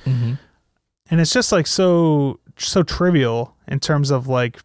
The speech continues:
Speaker 2: the difference between that and some of the other approaches, but just something about it feels so much more solid. And the other nice thing is, like, this drop down can be, like, a totally custom U I thing. So underneath, like, where it says published, we can put, like, a paragraph of text under that in the drop down if we want.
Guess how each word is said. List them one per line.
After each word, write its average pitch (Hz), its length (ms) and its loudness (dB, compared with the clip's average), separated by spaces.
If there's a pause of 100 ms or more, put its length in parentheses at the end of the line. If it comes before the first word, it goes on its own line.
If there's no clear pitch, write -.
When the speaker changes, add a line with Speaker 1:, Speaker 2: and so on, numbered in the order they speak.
(120)
Speaker 2:
the 127 100 -6
difference 151 400 -2
between 135 340 -2
that 131 240 0
and 123 160 -6
some 135 160 -2
of 123 60 0
the 127 80 0
other 165 120 2
approaches, 123 440 -4
but - 320 -4
just 151 180 -4
something 196 280 2
about 143 220 2
it 139 80 0
feels 120 220 -8
so 160 100 -2
much 127 240 -6
more 123 140 -4
solid. 151 540 -2
And 131 80 -6
the 156 80 2
other 220 120 2
nice 143 280 0
thing 135 240 -2
is, 127 120 -4
like, - 240 -4 (420)
this 139 140 0
drop 160 300 2
down 131 180 0
can 135 140 -4
be, 135 80 2
like, 123 160 -2
a 131 40 -6
totally 156 360 0
custom 135 400 -2
U 123 160 2
I 160 220 2
thing. 117 380 -4 (360)
So 143 260 2
underneath, 170 500 2
like, 135 280 0 (220)
where 151 120 2
it 139 80 0
says 143 160 -2
published, 147 560 0
we 160 80 0
can 156 140 2
put, 185 120 2
like, 156 140 0
a 135 60 -2
paragraph 143 460 0
of 135 120 -10
text - 340 -2
under 120 200 -2
that 113 220 -2
in 147 120 0
the 131 80 0
drop 135 300 0
down 113 180 -4
if 117 140 -8
we 120 60 -4
want. 110 340 -8